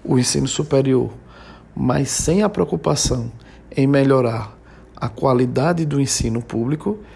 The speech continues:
eh, essa política pública, ela não vai, não vai ter um ponto final. Ela não, ela não busca uma solução, sabe? E nisso nós discordamos. A outra discordância que nós temos também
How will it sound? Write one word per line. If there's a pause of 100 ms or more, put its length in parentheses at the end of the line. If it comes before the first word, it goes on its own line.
(360)
eh,
essa
política
pública,
ela
não
vai, (240)
não
vai
ter
um
ponto
final. (460)
Ela
não,
ela
não
busca
uma
solução,
sabe? (400)
E
nisso
nós
discordamos. (1500)
A
outra
discordância
que
nós
temos
também